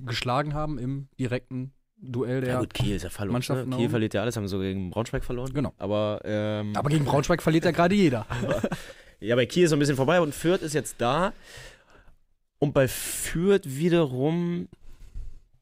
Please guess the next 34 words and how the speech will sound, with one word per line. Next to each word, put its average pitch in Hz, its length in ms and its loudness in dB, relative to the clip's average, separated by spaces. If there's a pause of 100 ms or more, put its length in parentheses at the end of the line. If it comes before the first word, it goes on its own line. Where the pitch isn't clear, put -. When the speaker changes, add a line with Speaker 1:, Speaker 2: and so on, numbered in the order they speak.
(920)
Speaker 2:
ha-, 120 420 -2
hätte 143 280 -2
ich 123 120 -2
schon 135 180 -4
die 127 60 0
Sorge, 120 420 2
dass 113 200 -2
das 113 160 -2
auch 101 160 -4
so 110 120 -2
bleibt. 101 500 -2 (840)
Speaker 1:
Ja, 131 200 -2
du 120 140 2
hast 135 160 2
ja 135 120 2
fast - 360 -6
in 131 80 -6
jeder 127 220 -2
Zweitliga-Saison 110 580 -4
eine 117 200 -2
Mannschaft, 104 420 -4 (100)
bei 104 80 -4
der 107 140 -4
man's 104 220 -4
vorher 110 240 -4
nicht 110 140 -8
erwartet 107 380 -4
und 101 100 -6
bei 101 100 -6
der 107 160 -2
es 113 100 -4
dann 131 160 -4
so 127 100 0
bleibt. 127 420 -4